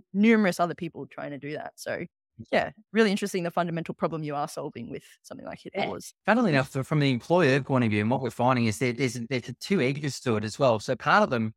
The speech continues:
Speaker 2: pa-, part of the org-, organisations we're looking to do pilot programs with is they actually see it from a, at a way to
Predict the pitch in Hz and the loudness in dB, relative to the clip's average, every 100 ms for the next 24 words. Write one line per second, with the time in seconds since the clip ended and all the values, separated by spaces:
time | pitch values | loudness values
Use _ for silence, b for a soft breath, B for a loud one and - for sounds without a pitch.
0 | - 139 139 170 175 143 123 135 123 120 | -4 -4 -2 -2 0 -2 -2 -4 -6 -4
1 | 120 117 117 117 127 120 127 120 113 110 | -2 2 0 0 -8 -10 -10 -10 -10 -10
2 | 107 117 135 139 113 110 107 117 110 117 | -2 0 0 -2 -4 -4 -6 -8 -10 -8
3 | 127 123 165 190 214 - 139 131 - 120 | -2 0 0 -4 -6 -4 -4 -4 -4 0
4 | 113 - _ _ _ _ _ _ _ _ | 0 -2 _ _ _ _ _ _ _ _
5 | _ _ 151 147 143 170 196 156 139 | _ _ 2 4 6 4 4 0 -2